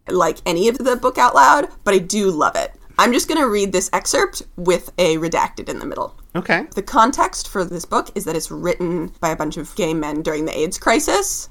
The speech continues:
Speaker 1: and it's about, like, finding a world in which we slash they can all survive. And also, it's, like, fiction and poetry and beautifully imaginative type of stuff. And there is sort of a bit in it about connections and relationships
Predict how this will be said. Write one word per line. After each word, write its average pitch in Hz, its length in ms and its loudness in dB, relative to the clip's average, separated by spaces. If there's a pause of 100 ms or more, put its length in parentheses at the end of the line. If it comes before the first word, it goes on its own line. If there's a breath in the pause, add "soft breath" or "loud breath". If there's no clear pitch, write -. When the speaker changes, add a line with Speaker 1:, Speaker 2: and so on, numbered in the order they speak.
(120)
Speaker 1:
and 165 440 0
it's - 180 -2
about, 170 300 4
like, 156 200 0
finding 151 460 0
a 110 60 -2
world - 320 -2
in 123 100 -8
which - 300 -10
we - 240 -2
slash - 280 -4
they 101 140 -4
can - 300 -4
all - 80 0
survive. 175 640 2 (160)
And 165 180 -2
also, 170 340 2
it's, - 200 -6
like, - 160 -8
fiction 156 520 -4
and 139 160 -8
poetry 185 880 0
and 196 640 -4
beautifully 156 440 -2
imaginative 220 920 -6
type - 200 -6
of 302 80 -8
stuff. - 440 0 (160)
And 170 460 2 (160)
there 175 360 4
is 165 160 0
sort 165 160 -4
of 160 160 -4 (120)
a 208 100 4
bit 226 380 2
in 160 140 -2
it 156 180 -6 (100)
about 160 460 2
connections 147 560 -4
and - 100 -6
relationships - 720 -6